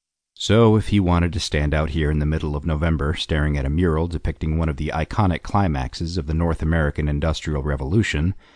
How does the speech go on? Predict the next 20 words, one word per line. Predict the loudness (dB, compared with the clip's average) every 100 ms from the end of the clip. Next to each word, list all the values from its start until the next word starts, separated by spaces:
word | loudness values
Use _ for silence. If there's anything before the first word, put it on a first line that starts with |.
| _ _ _ _ _ -2
then | 2 6 6
I | 6
was | 4 4
duty-bound | 4 4 4 2 2 0
to | 0
stand | -2 -2 0
here | 0 0
with | -2 -4
him. | -10 -14 _ _ _ _ _ _ _ _ _ _ -2
Only | 0 2
it | 0
didn't | 2 2
mean | 2 2
I |
had | 2 0
to | 0
like | 2 2 0
it, | -6 -6
was | -4
all. | -2 0